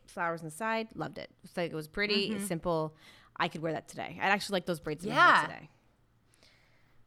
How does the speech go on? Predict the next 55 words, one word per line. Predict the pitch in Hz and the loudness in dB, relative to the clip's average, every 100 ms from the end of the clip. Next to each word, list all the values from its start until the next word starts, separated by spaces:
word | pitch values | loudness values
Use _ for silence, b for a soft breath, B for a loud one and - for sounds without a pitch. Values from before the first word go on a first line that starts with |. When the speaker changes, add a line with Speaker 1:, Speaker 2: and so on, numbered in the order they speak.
| - | -14
Speaker 1:
Um, | - 175 175 | -2 0 0
Speaker 2:
Maybe | 180 | 2
that's | 202 208 | 0 0
an | 226 | 0
afternoon | 214 254 240 247 | 0 0 -4 -4
project. | - 233 370 - 185 208 | 2 2 2 -8 -10 -4
Speaker 1:
oh, | 208 - 220 | -4 -6 -6
I | 220 | 0
gotta | 233 | 4
learn | 185 180 | 4 4
how | 160 | 2
to, | 165 | 0
I | 202 | 2
gotta | 233 208 | 6 6
learn | 185 | 4
how | 170 | 0
to | |
braid | 151 156 151 | 0 0 0
hair. | 156 151 151 147 _ _ - b b b b b _ - _ | -2 -2 -4 -6 _ _ -20 b b b b b _ -20 _
Like, | 185 180 | -6 -2
I | 180 | 0
don't | 185 185 | 0 0
know | |
how, | 185 | -2
I | - | -2
can't, | 180 190 - - | -2 -2 -2 -2
I | 190 | -2
can't | - 190 170 | 0 0 2
barely | 180 180 175 | 2 2 0
do | 165 | -2
my | 165 | -4
own | 160 | -4
braids, | 165 160 160 | -6 -6 -8
but | - | -10
I | |
think | 170 170 170 | -10 -10 -10
when | |
I | 165 | -8
have, | 165 - - _ _ - | -10 -12 -20 _ _ -10
you | 180 | -8
know, | 175 | -8
if | 175 - | -10 -4
Piper | 190 165 | -4 -2
gets | 175 170 | -4 -2
a | |
lot | 170 165 | -2 -2
of | |
hair, | 160 156 - | -4 -4 -4
I'm | 151 | -4
gonna | 92 | -4
wanna | 98 98 | -6 -6
have | - | -6
to | - - | -8 -6
<laughs> | |
learn | - | 0